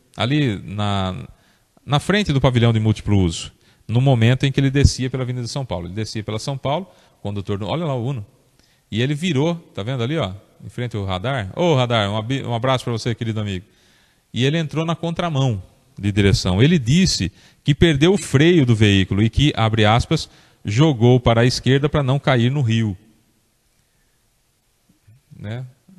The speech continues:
Uma, uma situação que, evidentemente, pode acontecer. Nós não estamos aqui pra julgar ninguém, nós estamos aqui pra informar os fatos pra você, né?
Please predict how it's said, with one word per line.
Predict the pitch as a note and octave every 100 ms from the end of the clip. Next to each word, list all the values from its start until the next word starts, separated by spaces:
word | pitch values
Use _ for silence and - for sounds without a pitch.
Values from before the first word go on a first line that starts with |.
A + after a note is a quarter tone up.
| D3
Uma, | G2 A2 A#2+ G#2+ G2 F#2 F#2 - -
uma | G2
situação | G2 - G#2+ - A2 B2+
que, | D3 A#2+
evidentemente, | F#2 F#2 F#2 F#2+ F#2 -
pode | F2+ F2
acontecer. | F#2 A2+ D#3+ D#3 G#2+ C#3 - _ _ _
Nós | F#2+ F#2+
não | G2
estamos | - F#2+ F2+
aqui | F2 F2+
pra | G2
julgar | F#2+ F#2 F#2
ninguém, | G#2+ G#2 G#2
nós | A#2
estamos | A#2 A2
aqui | F#2 G#2+
pra | A#2
informar | A#2 - A#2+ F#2 G2 - _ _ _ -
os | G#2+ -
fatos | G2 F#2 -
pra | -
você, | G2+ A2 - F2 - _ _ _
né? | F2+ G#2